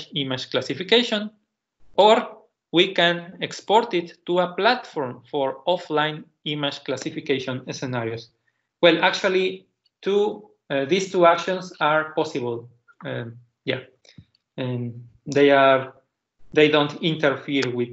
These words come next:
each other. So, yeah, w-, w-, both online and offline scenarios are supported. In the S D K, it is actually a very simple process because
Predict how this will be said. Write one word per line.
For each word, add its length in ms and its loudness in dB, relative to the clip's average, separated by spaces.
each 400 -8
other. 320 0
So, 420 -6
yeah, 200 -2
w-, 320 -4
w-, 140 -8
both 320 6
online 680 2
and 180 -2
offline 560 0
scenarios 560 -6
are 160 4
supported. 540 -6
In 100 2
the 260 6
S 120 0
D 60 -2
K, 340 -2
it 160 -2
is 380 0
actually 460 2
a 100 4
very 440 -2
simple 360 -6
process 380 -4
because 500 0